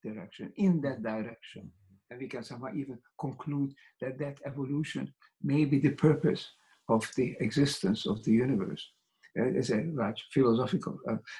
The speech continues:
interpretation, because that's how the world seems to evolve, picking up more and more elements of coherence. The universe itself is physically highly coherent. The planet, the biological processes are highly coherent.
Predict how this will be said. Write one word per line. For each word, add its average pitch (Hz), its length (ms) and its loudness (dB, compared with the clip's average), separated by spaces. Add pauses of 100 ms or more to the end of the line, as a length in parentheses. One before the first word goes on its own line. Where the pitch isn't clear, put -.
(220)
interpretation, - 800 0 (300)
because 143 360 6
that's 190 320 6
how 147 460 4
the 131 100 0
world 131 280 -2
seems 147 340 -6
to 196 80 -4
evolve, 156 400 -8 (420)
picking 175 320 2
up 135 180 -4
more 143 200 2
and 135 100 -2
more 127 220 -6
elements 120 460 -10
of 107 120 -10
coherence. 110 560 -12 (200)
The 139 80 -4
universe 135 400 -2
itself 143 520 -6 (140)
is 123 160 -10
physically - 520 -10
highly 127 360 -10
coherent. 95 340 -14 (680)
The 131 100 -8 (100)
planet, 139 360 -4 (380)
the 143 100 -4
biological 135 640 0
processes - 600 -8
are 101 80 -8
highly 127 320 -4
coherent. 110 540 -6